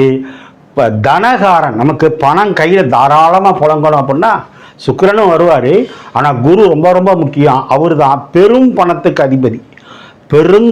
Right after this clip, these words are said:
தொகைக்கு அதிபதி யாருன்னா குரு தான். பெரிய பதவிகளுக்கு அதிபதினா குரு தான். பெரிய பதவி, பெரும் பணம், புகழ், அவார்டு வாங்குறது. ஒரு எம் எல் ஏவா இருக்கேன்னா சாதாரணமா இருக்கலாம், ஆனா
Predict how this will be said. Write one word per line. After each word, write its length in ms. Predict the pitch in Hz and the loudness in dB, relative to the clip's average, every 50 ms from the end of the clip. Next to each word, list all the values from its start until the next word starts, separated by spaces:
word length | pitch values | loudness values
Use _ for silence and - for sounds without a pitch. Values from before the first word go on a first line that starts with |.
| 233 - | 0 -2
தொகைக்கு 320 | 190 170 175 170 - - 151 | -2 0 -2 -2 -2 -2 -2
அதிபதி 320 | 143 147 160 151 160 139 139 | 0 0 0 0 0 2 2
யாருன்னா 260 | 139 131 131 139 165 165 127 110 | 0 0 0 0 0 -2 0 0
குரு 140 | 123 123 127 117 117 | 0 0 0 0 -2
தான். 140 | 120 - - - - - - - - - - _ - | -2 -4 -6 -14 -20 -20 -20 -20 -20 -20 -18 _ -2
பெரிய 280 | 160 196 226 262 254 254 262 254 262 165 | 0 2 2 2 2 2 2 0 0 0
பதவிகளுக்கு 580 | 160 160 196 220 233 208 202 185 180 - - 160 | 0 2 2 2 2 2 2 0 0 0 -2 -2
அதிபதினா 460 | 151 151 160 151 156 147 147 143 160 175 156 117 | 0 0 0 0 2 2 2 2 2 0 -2 -2
குரு 160 | 123 131 135 139 135 131 | -2 0 0 0 0 -2
தான். 140 | 127 - - - - - - - - - - - | -2 -4 -8 -16 -20 -20 -20 -20 -20 -20 -10 -4
பெரிய 400 | 135 143 147 165 180 180 180 190 202 202 202 147 | -2 -2 0 0 0 2 2 2 2 2 2 0
பதவி, 340 | 143 139 143 143 139 147 151 147 151 - | 0 2 2 2 2 2 2 2 0 0
பெரும் 360 | 143 139 143 156 165 175 175 170 175 | 0 0 0 2 2 2 0 0 0
பணம், 300 | 135 123 127 131 139 139 135 139 | -2 -2 0 0 -2 -2 -4 -2
புகழ், 360 | - 147 147 139 151 156 151 156 156 - - - - - - 117 131 | -2 -2 0 2 0 0 0 -2 -4 -8 -14 -20 -16 -8 -4 -2 0
அவார்டு 360 | 139 160 175 185 190 180 170 151 | 0 2 2 2 2 2 0 0
வாங்குறது. 460 | 139 139 139 127 127 127 120 120 131 135 131 - - - - - - - - 214 | 0 0 0 -2 0 0 0 0 -2 -2 -4 -8 -16 -20 -20 -20 -12 -6 -2 0
ஒரு 160 | 202 190 190 180 175 170 165 165 | 2 4 4 4 4 2 2 0
எம் 100 | 175 208 | 0 0
எல் 100 | 220 214 214 208 | 0 0 0 2
ஏவா 120 | 190 180 175 | 2 0 0
இருக்கேன்னா 440 | 170 - - 180 170 170 175 208 196 170 156 160 180 214 220 - - - - - _ - - - | -2 -2 -2 -2 0 0 0 0 0 0 -2 -2 -4 -6 -6 -10 -16 -20 -20 -20 _ -20 -8 -4
சாதாரணமா 440 | 226 190 185 190 185 185 190 190 180 | -2 0 0 2 0 0 2 0 0
இருக்கலாம், 340 | 165 147 - 147 143 135 - - - - - - - - 127 | 0 0 -2 -2 -2 -2 -4 -8 -16 -20 -20 -16 -8 -4 -4
ஆனா 180 | 131 135 131 | -2 -2 -2